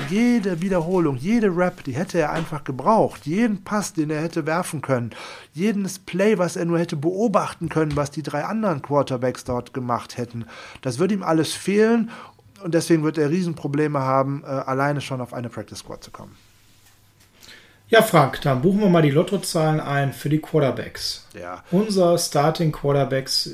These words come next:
Speaker 2: Jimmy Garoppolo, sind wir beide uns einig.
Speaker 1: Ja, natürlich.
Speaker 2: Allein die Bold Prediction, wie gut er am Ende sein wird, da liegen wir zwei, drei Plätze auseinander. Ich sag, er könnte sich Richtung Top fünf bewegen. Du sagst, das ist ein Ticken zu optimistisch,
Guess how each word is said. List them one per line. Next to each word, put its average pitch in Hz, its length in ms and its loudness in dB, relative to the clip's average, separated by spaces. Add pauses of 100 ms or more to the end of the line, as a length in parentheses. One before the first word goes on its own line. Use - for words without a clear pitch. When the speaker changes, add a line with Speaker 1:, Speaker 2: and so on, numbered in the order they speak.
Speaker 2:
Jimmy 151 280 0
Garoppolo, 131 560 0
sind 120 200 -6
wir 127 140 -2
beide 120 180 -2
uns 113 220 -8
einig. 170 280 0
Speaker 1:
Ja, 101 80 -6
natürlich. 104 600 -4 (680)
Speaker 2:
Allein 156 480 4
die 151 100 6
Bold 156 380 4
Prediction, 147 800 0 (880)
wie 143 260 0
gut 165 240 0
er 170 180 4
am 143 140 4
Ende 151 220 2
sein 127 340 2
wird, 135 220 0
da 127 80 2
liegen 180 260 2
wir 156 120 6
zwei, 147 260 0
drei 139 160 0
Plätze 147 360 -2
auseinander. 131 600 0
Ich 156 180 2
sag, 147 240 -2
er 127 220 -6
könnte 143 260 0
sich 127 300 -6
Richtung 156 340 -2
Top 127 240 -6
fünf 175 280 -6
bewegen. 143 360 -2
Du 143 80 -4
sagst, 147 340 -4
das 127 160 -6
ist 180 140 -6
ein 190 160 2
Ticken 175 240 -2
zu - 160 -4
optimistisch, 135 880 -4